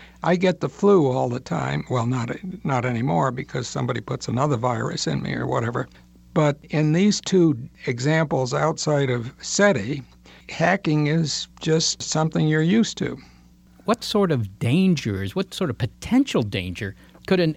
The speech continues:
Speaker 2: alien virus pose? What could it possibly do to us?
Speaker 1: For one thing, you don't know what this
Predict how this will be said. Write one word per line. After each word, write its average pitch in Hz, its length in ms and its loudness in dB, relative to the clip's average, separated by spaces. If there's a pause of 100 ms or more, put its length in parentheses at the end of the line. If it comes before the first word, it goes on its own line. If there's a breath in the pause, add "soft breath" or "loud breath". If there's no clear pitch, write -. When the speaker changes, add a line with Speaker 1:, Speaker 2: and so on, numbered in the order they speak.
Speaker 2:
alien 175 500 2
virus 143 480 -2
pose? 196 400 0
What 208 220 -2
could - 140 -2
it 220 100 -6
possibly 214 480 0
do 208 240 4
to 104 220 -2
us? - 280 -10 (480)
Speaker 1:
For 170 160 -2
one 220 220 4
thing, 170 200 2
you 160 60 0
don't 190 320 2
know 170 160 2
what 156 280 0
this - 360 -2